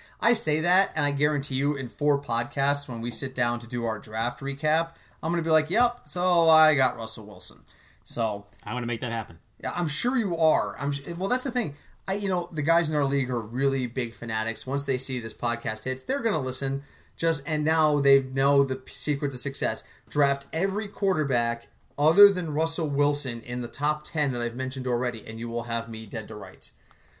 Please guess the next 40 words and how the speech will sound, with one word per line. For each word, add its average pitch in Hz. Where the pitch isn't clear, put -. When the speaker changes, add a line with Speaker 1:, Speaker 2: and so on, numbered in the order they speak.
Speaker 1:
All 165
right, 180
last 143
thing. 135
Bold 175
prediction 160
on 147
quarterbacks. 123
Anybody 180
on 170
the 160
list? 135
Somebody 151
who's 139
gonna 143
be 139
great. 151
Somebody 165
who's 156
gonna 170
be 151
terrible. 143
Somebody 160
who's 165
gonna 147
shock 156
us. 98
Bold 160
prediction, 147
go. 127
Speaker 2:
Bold 151
prediction? 175
Speaker 1:
Yes. 123
Speaker 2:
Dalton 131
makes 110
it 113
into 104
the 98
top 95
ten. 95